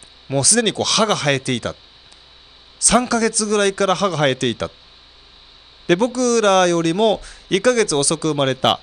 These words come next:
赤ちゃんがいたんですけども、もう六本歯が生えてるとかっていう、こういう情報を聞きまして、「え、マジっすか？」みたいな。我が家はね、全然上も下も全くこう、まあ、生えそうなのかなっていうようなね、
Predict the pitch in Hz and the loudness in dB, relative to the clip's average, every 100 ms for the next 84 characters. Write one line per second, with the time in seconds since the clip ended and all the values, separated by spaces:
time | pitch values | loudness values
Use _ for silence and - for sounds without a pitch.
0 | - - - 143 143 - 107 95 104 98 | -10 -20 -6 -2 -2 -2 -4 -4 -4 -6
1 | 85 - 85 82 80 78 - - - - | -2 -4 -4 -10 -8 -10 -10 -20 -20 -20
2 | - - 120 123 233 - 254 175 143 151 | -20 -16 -4 0 0 0 0 0 0 -2
3 | 135 117 - 101 95 90 85 - 87 80 | 0 -2 -2 -8 -8 -8 -10 -10 -12 -10
4 | 78 78 - - - 143 143 131 131 - | -12 -16 -20 -8 -2 -2 0 -2 -4 -4
5 | 139 101 - 78 - - - - - - | -4 -2 -4 -8 -14 -20 -20 -20 -20 -20
6 | - 117 139 180 233 262 - - 107 104 | -10 -2 0 2 2 4 4 2 -2 -2
7 | 85 76 73 - - - - 185 254 185 | -6 -10 -14 -20 -20 -14 -2 2 4 2
8 | 123 110 180 220 196 185 196 185 180 170 | 0 -2 -2 0 0 2 2 2 0 0
9 | 147 139 113 147 - 208 196 170 160 143 | 0 0 0 -2 -4 -4 -2 0 2 2
10 | 127 - - - - - 185 185 - - | 0 -4 -18 -20 -20 -4 2 2 0 -20
11 | - - 247 294 285 - 302 302 269 240 | -12 -6 0 0 2 2 2 2 2 0
12 | 220 208 202 - 202 190 202 151 120 143 | 0 0 -2 -4 -4 -2 0 0 -2 -4